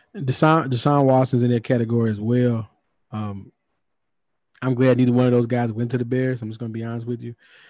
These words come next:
You know, it may be Deshaun because, I mean, Houston's not that big of an improvement, but at least Deshaun got to experience playoff football in Houston with, with the team before Bill O'Brien, you know, decided to gut it for no apparent reason.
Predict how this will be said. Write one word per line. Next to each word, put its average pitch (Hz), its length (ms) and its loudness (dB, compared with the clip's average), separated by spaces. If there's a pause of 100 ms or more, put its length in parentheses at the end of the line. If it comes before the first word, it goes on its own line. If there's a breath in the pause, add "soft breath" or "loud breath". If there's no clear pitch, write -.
(180 soft breath)
You 139 180 -8
know, 127 140 -6
it 196 140 0
may 277 160 0
be 208 100 0
Deshaun 127 560 -6 (100)
because, 131 500 -6 (380 soft breath)
I - 40 -12
mean, 127 260 -4
Houston's 135 360 -2
not 120 280 -8
that 120 240 -8
big 127 160 -4
of 123 140 -8
an 127 100 -6
improvement, 127 720 -8 (260 soft breath)
but 135 80 -4
at 123 80 -4
least 147 260 0
Deshaun 135 360 -6
got 123 200 -8
to 110 140 -12 (100)
experience 123 400 -6
playoff 120 380 -6
football 113 640 -10 (160)
in 120 140 -8
Houston 113 500 -10 (400 soft breath)
with, 113 200 -6 (120)
with 113 180 -10
the 113 60 -20
team 120 260 -6
before 113 280 -6
Bill 117 220 -6
O'Brien, 113 580 -10 (180)
you 120 60 -12
know, 98 200 -14
decided 110 360 -14
to 110 60 -12
gut 117 260 -2
it 117 180 -8
for 110 120 -10
no 117 100 -6
apparent 113 300 -8
reason. 120 320 -2